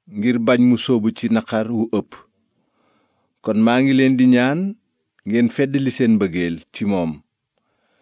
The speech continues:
Nattu leen moo tax ma bind leen it, ngir seet ba xam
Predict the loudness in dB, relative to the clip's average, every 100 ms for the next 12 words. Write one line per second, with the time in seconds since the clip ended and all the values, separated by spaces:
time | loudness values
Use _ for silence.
0 | _ _ _ _ -6 -4 -2 2 4 4
1 | 2 2 0 -4 -6 -12 -8 -4 -2 2
2 | 2 2 0 0 -2 -4 -6 _ _ _
3 | _ _ _ _ _ -4 -2 -2 0 0
4 | 0 -2 -2 -2 -4